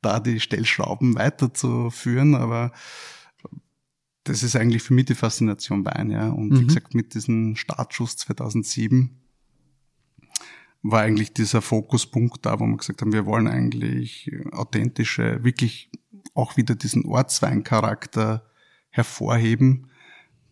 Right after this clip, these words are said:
Speaker 1: der sich in der Zwischenzeit eben auch mit der Weindynamik am Weinmarkt eigentlich ja massiv verändert hat. Jetzt kommt man halt wieder drauf, was, was soll Ortswein wirklich darstellen, die große interne Diskussion.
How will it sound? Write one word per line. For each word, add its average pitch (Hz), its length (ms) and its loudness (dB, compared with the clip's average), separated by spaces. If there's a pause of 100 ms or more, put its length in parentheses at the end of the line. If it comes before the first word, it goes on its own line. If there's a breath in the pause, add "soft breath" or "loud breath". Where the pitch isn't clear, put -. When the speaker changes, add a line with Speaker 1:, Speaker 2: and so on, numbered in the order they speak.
(220)
Speaker 1:
der 110 140 0
sich 110 120 0
in 107 60 2
der 107 160 -2
Zwischenzeit 120 680 -2
eben 113 200 0
auch 113 60 -2
mit 107 320 -4
der - 240 -6
Weindynamik 120 880 4 (220)
am 104 180 -2
Weinmarkt - 640 -4
eigentlich 113 340 -4
ja 113 100 -2
massiv 120 500 -2
verändert 120 500 -2
hat. 123 160 0 (360 loud breath)
Jetzt - 180 -4
kommt 117 180 2
man 113 100 4
halt 110 120 2
wieder 110 180 0
drauf, - 640 -2
was, 117 560 -6
was - 200 -4
soll 113 200 -2
Ortswein - 500 -2
wirklich 135 340 2
darstellen, 113 520 0
die 117 100 -4
große - 360 -6
interne 127 440 4
Diskussion. 117 800 -2